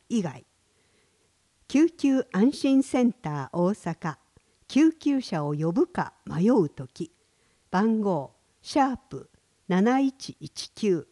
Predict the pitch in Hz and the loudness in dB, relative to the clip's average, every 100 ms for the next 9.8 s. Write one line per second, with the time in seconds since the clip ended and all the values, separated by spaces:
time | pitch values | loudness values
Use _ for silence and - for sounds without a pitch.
0 | _ _ _ _ _ _ 175 202 285 320 | _ _ _ _ _ _ -4 0 0 0
1 | 294 285 - 254 - 165 151 - 156 - | -2 -2 -2 -2 -2 -2 -2 -4 -8 -6
2 | 180 226 - 226 214 196 185 143 135 139 | -4 -4 -4 -6 -2 0 0 0 -4 -8
3 | 160 _ _ - 185 214 208 196 196 - | -8 _ _ -4 0 2 2 0 -2 -4
4 | - - _ _ _ _ - 180 - 262 | -12 -14 _ _ _ _ -2 -2 0 -4
5 | 240 262 220 143 131 - - - 220 214 | 0 2 2 0 -4 -12 -10 -4 0 2
6 | 233 190 135 147 190 - _ - 165 185 | 4 2 0 0 -2 -4 _ -4 0 2
7 | 202 214 214 - 165 - 151 - - - | 2 0 -2 -8 -8 -8 -16 -14 -16 -10
8 | 170 147 - _ _ _ - 202 247 247 | -4 -4 -6 _ _ _ -4 0 2 4
9 | 233 220 226 - 160 143 151 180 | 2 0 -4 -2 -2 -2 -4 -6